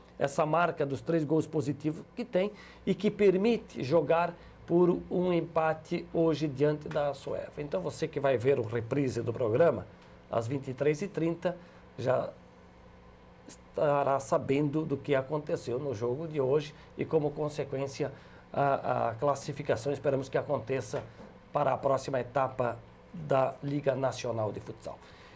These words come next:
Dito isso, eu quero dizer também que na Liga de Handebol, a equipe blumenauense estreou no final de semana em casa e acabou perdendo o jogo para a Concórdia por vinte e quatro a vinte e um.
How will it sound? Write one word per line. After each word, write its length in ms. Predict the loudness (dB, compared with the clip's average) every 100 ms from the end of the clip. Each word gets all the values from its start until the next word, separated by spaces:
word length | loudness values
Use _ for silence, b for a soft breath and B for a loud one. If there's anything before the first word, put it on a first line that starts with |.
| B
Dito 380 | 0 0 4 6
isso, 340 | 6 4 0
eu 120 | -4 2
quero 200 | 2 2
dizer 260 | 2 2
também 440 | 4 4 4 4 2
que 420 | 0 2 4 4
na 200 | 4 4
Liga 380 | 4 2 4 4
de 140 | 4
Handebol, 720 | 2 4 4 2 6 6 6 2 B B B B
a 120 | 2 4
equipe 680 | 4 0 -2 -2 2 2 4
blumenauense 760 | 4 4 6 4 4 0 -4
estreou 460 | 0 4 6 6 4
no 80 |
final 240 | 2 2 0
de 60 |
semana 360 | 2 2 4 4
em 60 | 2
casa 560 | 2 2 2 2 -2 B B B B
e 180 | 6 8
acabou 580 | 8 4 4 4 4 4
perdendo 920 | 6 6 6 4 2 2 -2 -2 -2
o 40 |
jogo 320 | 2 2 2
para 260 | 0 0 0
a 20 |
Concórdia 760 | 2 2 2 4 4 4 2 0
por 160 | 0
vinte 260 | 0 -4 -6
e 40 |
quatro 520 | -2 2 2 2 -2
a 40 | -2
vinte 380 | -2 -4 -4
e 40 |
um. 60 | -8